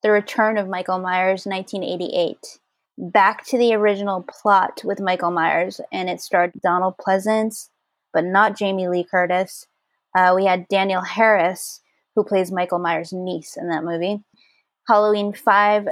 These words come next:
The Revenge of Michael Myers, nineteen eighty-nine, Donald Pleasance again. Halloween, The Curse of Michael Myers, nineteen ninety-five, Donald Pleasance's final appearance in the film franchise.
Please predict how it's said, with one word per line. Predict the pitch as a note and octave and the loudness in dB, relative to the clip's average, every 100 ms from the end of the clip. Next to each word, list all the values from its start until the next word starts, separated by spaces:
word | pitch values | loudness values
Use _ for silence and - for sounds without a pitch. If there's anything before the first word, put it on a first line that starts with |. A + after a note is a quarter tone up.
| G3+ | -2
The | G#3+ | 2
Revenge | G3 F3+ F#3+ G3 | 2 2 -2 -2
of | F#3+ F#3 | -6 -4
Michael | F3 E3+ E3+ | -6 -4 -4
Myers, | F3+ F3+ F#3+ F#3 | -4 -2 -2 -4
nineteen | F#3 F#3 - G3 | -6 -10 -10 -8
eighty-nine, | F#3 F3+ F3+ F3+ F#3+ G3 - | -6 -6 -6 -4 -6 -10 -6
Donald | E3 E3+ E3+ | -2 -2 -4
Pleasance | F3 F3 F3+ F#3 | -6 -8 -10 -8
again. | E3+ D#3 G#3 _ - _ _ - | -6 -6 -10 _ -20 _ _ 0
Halloween, | A3+ A#3 B3 C4+ C4+ | 2 4 4 4 4
The | A#3 | 4
Curse | G#3 - B3+ B3+ - - | 0 0 2 2 -2 -4
of | G#3 | -2
Michael | G#3 G#3 G#3 G3 | 0 0 2 0
Myers, | G3 F#3 F3 E3 F3+ | 2 2 2 0 -4
nineteen | G3 G3+ F#3+ G#3+ | -6 -6 -6 -6
ninety-five, | G3 F#3+ F#3+ - D#3+ D3 F3 - - _ _ _ _ _ _ | -4 -4 -6 -2 0 0 -4 -12 -20 _ _ _ _ _ _
Donald | G#3+ G#3+ A3+ | 2 2 2
Pleasance's | - A3+ G#3+ A3 G#3 - - | 2 0 0 -4 -8 -14 -2
final | G3+ G#3 G3+ G3 F#3+ _ - | 0 0 -2 -4 -6 _ -20
appearance | - G#3+ F#3+ F3+ - | -6 -2 0 -2 -6
in | E3+ | -8
the | E3+ | -6
film | F3 E3+ | -6 -6
franchise. | E3+ D#3+ D#3+ D#3+ E3 F#3+ - | -6 -8 -2 -2 0 -4 -12